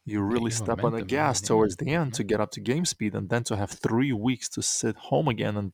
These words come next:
Speaker 1: kind of to just work on your timing on nothing but your teammates again, I think that can really set you back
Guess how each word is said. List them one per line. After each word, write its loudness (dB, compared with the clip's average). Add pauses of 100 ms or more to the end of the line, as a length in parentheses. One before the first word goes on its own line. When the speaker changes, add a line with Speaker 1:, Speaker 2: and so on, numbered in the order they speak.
Speaker 1:
kind -2
of -2
to -10
just -6
work 6
on -2
your -2
timing -2
on -2
nothing -2
but -2
your -4
teammates -2
again, -2 (680)
I 0
think -4
that -4
can -4
really 2
set -4
you 0
back -2